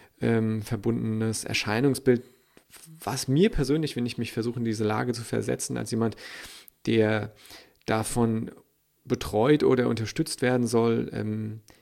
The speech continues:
eher ein Unbehagen auslöst. Und diese Dinge sind mit vollem, ähm, mit einer vollen Ernsthaftigkeit und auch einer, ähm, mit dem Wunsch an Verbesserung und, ähm, Hilfe, ähm, entwickelt worden. Und gleichzeitig müssen wir einsehen, dass wir da einfach noch,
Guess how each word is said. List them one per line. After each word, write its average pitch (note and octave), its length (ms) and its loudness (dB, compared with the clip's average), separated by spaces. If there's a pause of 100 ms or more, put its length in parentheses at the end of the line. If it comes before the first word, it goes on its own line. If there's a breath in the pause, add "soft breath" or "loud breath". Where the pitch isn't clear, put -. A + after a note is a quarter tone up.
(280 soft breath)
eher A2 220 2
ein B2 80 2
Unbehagen G2+ 640 0
auslöst. - 640 -12
Und A2+ 180 0 (400 loud breath)
diese B2+ 240 4
Dinge D3+ 260 8
sind C3+ 180 6
mit B2+ 120 4
vollem, B2 580 4
ähm, A2+ 560 0 (640)
mit A#2 140 -6
einer G2+ 100 -2
vollen A#2 260 0
Ernsthaftigkeit C3 920 -4
und A#2 140 -6
auch G2+ 120 -10
einer, G#2+ 240 -4 (560 loud breath)
ähm, G#2+ 560 -2 (420 loud breath)
mit A#2 240 0
dem G#2+ 320 0
Wunsch C#3+ 340 6
an A#2+ 180 -4
Verbesserung A#2+ 760 2
und, A2 460 -2
ähm, G#2 540 -4 (140)
Hilfe, D#3+ 640 2 (280)
ähm, A2 300 -6
entwickelt A2 560 2
worden. C3 460 -2
Und A#2 140 -4
gleichzeitig A#2 360 -6
müssen A#2+ 180 -2
wir G#2+ 100 0
einsehen, A#2 340 0
dass A2 180 -4
wir G#2 80 -2
da G2+ 140 -2
einfach G#2 340 -6
noch, G#2 240 -8